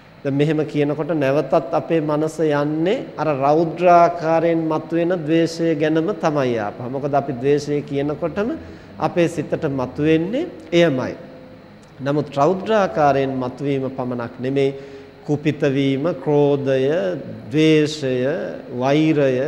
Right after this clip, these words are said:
ආවේගය ආදී වශයෙන් අපි දක්වන්නේ රෞද්‍රාකාරයෙන් ප්‍රතික්ෂේප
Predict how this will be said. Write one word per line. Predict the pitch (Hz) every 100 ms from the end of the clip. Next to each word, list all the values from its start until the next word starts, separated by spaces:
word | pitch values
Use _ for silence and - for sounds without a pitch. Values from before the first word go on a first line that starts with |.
| 190
ආවේගය | 131 135 147 151 156 147 131 135 175
ආදී | 147 147 147
වශයෙන් | 147 147 151 147 143
අපි | 135 143
දක්වන්නේ | 135 131 - 160 214 233
රෞද්‍රාකාරයෙන් | 147 156 175 151 165 156 147 - 143 135 135 196 370 - - - -
ප්‍රතික්ෂේප | - 156 170 - - 160 156